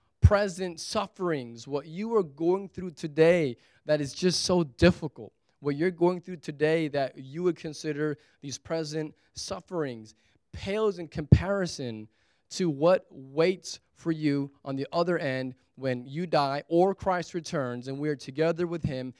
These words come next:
and we stand around the throne of God, as we read earlier, and there's no more pain and there's no more tears, and we stand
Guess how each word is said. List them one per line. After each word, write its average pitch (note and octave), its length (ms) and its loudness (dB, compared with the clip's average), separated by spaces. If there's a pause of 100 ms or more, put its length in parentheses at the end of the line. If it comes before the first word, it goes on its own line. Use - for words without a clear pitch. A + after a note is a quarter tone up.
(140)
and C#3+ 160 -6
we C3 80 -12
stand F3+ 480 -2
around F3+ 420 0
the E3+ 80 -4
throne F3+ 500 0
of D#3 140 -4
God, C#3+ 260 4
as B2+ 120 -4
we C#3+ 60 -6
read D#3+ 260 0
earlier, B2+ 520 2 (200)
and D3 160 -6
there's C3 220 -6
no F#3 240 0
more G#3+ 180 2
pain C#3 440 -4 (200)
and C#3 160 -10
there's C3 280 -4
no F3+ 360 2
more G#3+ 200 4
tears, C3+ 560 -4 (180)
and D3 240 -2
we D#3 100 -6
stand G3 760 -2